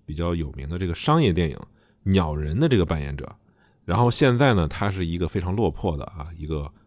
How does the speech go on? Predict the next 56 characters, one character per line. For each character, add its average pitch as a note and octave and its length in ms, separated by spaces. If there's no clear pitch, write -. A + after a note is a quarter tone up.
舞 D2 180
台 E2 260
剧 G2+ 160
的 D2 60
一 D2 160
个 C#2+ 300
主 D#2 120
创 A2+ 240
人 D#2 120
员， - 100
这 - 80
就 G#2+ 100
是 F2 140
从 - 240
好 D#2 200
莱 D2 140
坞 G2 160
到 F2+ 160
百 D#2+ 160
老 F2+ 160
汇 B2 240
这 D#2+ 100
么 D2 80
一 C#2+ 140
个， C#2+ 260
一 E2 120
个， - 200
一 F#2 100
个， G2+ 80
一 G2+ 160
个， G#2 120
一 G#2 80
个 G#2+ 100
变 G#2+ 200
化 D#2+ 200
啊。 D#2+ 220
还 - 180
有 D#3 40
一 - 20
个 A#2+ 80
变 A#2 200
化， F2 200
其 - 160
实 A2 160
是 A2+ 160
一 F#2+ 120
种 D2 200
就 D#2+ 120
是 D2 240
非 - 120
常 F2 140
混 E2+ 240
沌 E2 140
的 C#2+ 100
一 D#2 80
种 D2 180